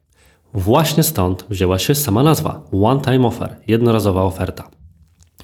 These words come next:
Jest to więc bardzo duża zachęta do błyskawicznego działania, ponieważ bazuje na czysto psychologicznym poczuciu utraty.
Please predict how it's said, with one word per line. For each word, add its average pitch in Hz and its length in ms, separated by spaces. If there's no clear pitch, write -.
Jest 127 160
to 117 80
więc 113 260
bardzo 110 520
duża 110 280
zachęta 110 640
do 101 240
błyskawicznego 104 800
działania, 95 520
ponieważ 208 340
bazuje 110 380
na 113 160
czysto - 400
psychologicznym 104 680
poczuciu 107 440
utraty. 117 560